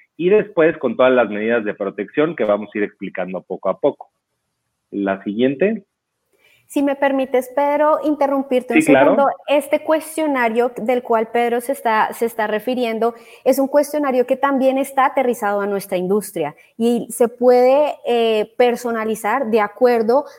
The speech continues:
Speaker 2: al tipo de evento que se tenga y demás. Entonces, lo que va, lo que se va a ver en el cuestionario que se va a enviar desde World Meetings Forum es un cuestionario que está pensado para personas que trabajan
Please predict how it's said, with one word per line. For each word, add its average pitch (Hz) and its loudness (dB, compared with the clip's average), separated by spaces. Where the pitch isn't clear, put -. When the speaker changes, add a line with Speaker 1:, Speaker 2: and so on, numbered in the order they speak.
Speaker 2:
al 214 0
tipo 202 -2
de 196 4
evento 208 -2
que 220 -2
se 202 -4
tenga 269 0
y 254 4
demás. 196 -2
Entonces, 247 0
lo 277 2
que 247 0
va, 226 2
lo 233 2
que 233 2
se 226 0
va 220 2
a 285 2
ver 269 0
en 226 -2
el 220 -4
cuestionario 220 0
que 220 -6
se 190 -8
va 185 -6
a 185 -4
enviar 220 0
desde 185 -4
World 240 4
Meetings 269 -4
Forum 262 2
es 240 0
un 240 -2
cuestionario 240 -2
que 240 0
está 208 -4
pensado 214 -2
para 233 2
personas 202 -6
que 202 -10
trabajan 208 -2